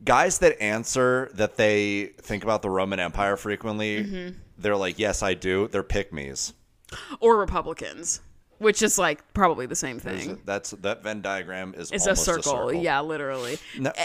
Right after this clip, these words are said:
Speaker 2: every dude in my life that I've asked that question to has said it, some variation of, like, "What are you talking about?" Or, like, "Why would I think about it?" Like, which is good, I think is indicative of the,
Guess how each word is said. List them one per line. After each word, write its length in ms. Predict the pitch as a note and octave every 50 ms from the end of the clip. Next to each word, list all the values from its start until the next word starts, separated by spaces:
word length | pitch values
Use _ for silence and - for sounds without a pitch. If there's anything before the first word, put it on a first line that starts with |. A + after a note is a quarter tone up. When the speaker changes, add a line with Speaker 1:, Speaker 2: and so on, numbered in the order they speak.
| -
Speaker 2:
every 420 | - A3+ A#3+ A#3 A3+ C#4 D#4 D#4 C#4+
dude 300 | A3+ G3 A3+ A3 A3+ A#3
in 100 | A3 G#3+
my 200 | G3 F#3 F#3 F#3+
life 320 | G3 E3+ D3 E3 F3+ F#3 -
that 120 | F#3 -
I've 180 | E3+ F#3 F#3 F3+
asked 300 | - E3+ F3+ F3 F3 -
that 160 | - F#3 - -
question 440 | - D3+ D#3 - - - G3+ G#3 G3
to 380 | - - A3+ A3+ A3 A3+ A3+ A3
has 240 | G#3 G#3 F#3 F3 -
said 600 | - - - F#3 F3 D#3 D#3 D#3 D#3 D#3 D3+ D3 _ _ _ _ _ _ _ _ _ -
it, 200 | - A3 G3 A#3+
some 300 | - - C4+ B3 B3+ B3+
variation 520 | A3 A3+ A3 G#3+ G3+ F#3+ F#3+ F#3 - F#3 E3+
of, 100 | D#3 D#3
like, 280 | D#3 C3+ A#2+ - - -
"What 120 | - G#3+ B3
are 40 |
you 80 | B3+ A3
talking 400 | - F#3 F3 E3+ F3 - D#3+ D3+
about?" 320 | C3+ A#2+ C3+ G2 D2+ F#2 -
Or, 80 | E3
like, 220 | F3+ E3+ D#3+ D#3 -
"Why 240 | - F3 D#3+ D3+ F#3
would 100 | A3+ A3
I 100 | G3+ G3
think 200 | - F#3+ F#3 -
about 320 | F3 D#3+ C#3+ D#2+ D2+ E2
it?" 140 | F2+ G2 -
Like, 180 | - G#3+ F#3+ - - - - - _ _ _
which 220 | - - C4+ - -
is 140 | C4+ G#3+ F#3
good, 360 | - G#3 G#3 G#3 G#3+ A3+ A3+
I 120 | G#3+ G#3+
think 180 | G#3+ A#3 A3+ G3+
is 100 | G#3 G#3+ G3
indicative 400 | F#3+ F3 G3 F#3 F#3+ G3+ F#3+ F#3
of 100 | F3+ F#3
the, 120 | F#3 F3+